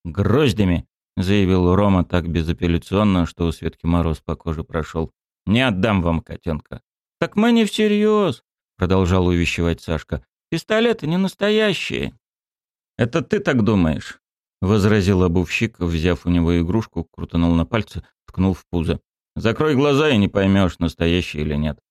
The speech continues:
Ясно?» «И что?» — подумав, спросил Алёшка. «А то, что если он как будто настоящий, значит, всё равно, что настоящий», веско проговорил Рома.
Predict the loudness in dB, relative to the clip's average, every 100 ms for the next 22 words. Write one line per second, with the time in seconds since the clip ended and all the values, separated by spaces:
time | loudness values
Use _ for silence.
0 | _ _ -2 -2 -2 -6 -6 _ _ _
1 | _ _ _ -2 0 -2 -2 0 0 -2
2 | _ _ -2 2 2 0 -2 -2 0 0
3 | 2 0 0 -2 -2 _ _ _ _ _
4 | _ _ -6 -2 0 0 0 0 2 2
5 | 0 0 -2 2 2 0 -2 0 2 0
6 | 0 2 2 0 -6 -12 -12 -16 _ -4
7 | -2 -4 -4 -2 2 2 0 0 -2 -2
8 | 0 2 2 0 0 -2 -2 -4 _ _
9 | _ _ _ 0 0 0 -2 -4 -2 0
10 | 2 2 2 0 0 -2 -6